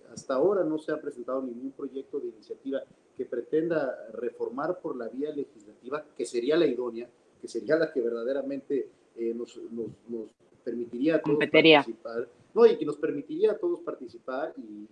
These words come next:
Speaker 1: y escuchar a todas las voces, pero al final del día hoy no tenemos ningún proyecto. Lo que tenemos es un decreto, como ahora se está estilando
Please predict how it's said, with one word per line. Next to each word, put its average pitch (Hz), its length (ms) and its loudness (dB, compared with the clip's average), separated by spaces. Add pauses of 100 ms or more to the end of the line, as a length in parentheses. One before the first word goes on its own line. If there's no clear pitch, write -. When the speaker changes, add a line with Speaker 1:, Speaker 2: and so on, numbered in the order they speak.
(100)
Speaker 1:
y 117 40 -8
escuchar 139 360 -10
a 135 60 -8
todas 127 240 -12
las 117 160 -14
voces, 131 300 -12 (400)
pero 170 180 4
al 180 160 4
final 185 220 -8
del 208 100 -2
día 202 240 -4
hoy 175 140 -2
no 175 80 -6
tenemos 160 340 -6
ningún 139 220 -10
proyecto. 123 340 -8 (500)
Lo 131 140 -6
que - 80 -6
tenemos 175 460 -2
es 165 160 -4
un 175 120 0
decreto, 127 520 0 (420)
como 113 680 -2
ahora 131 260 -2
se 123 100 -16
está 131 200 -4
estilando 131 540 -4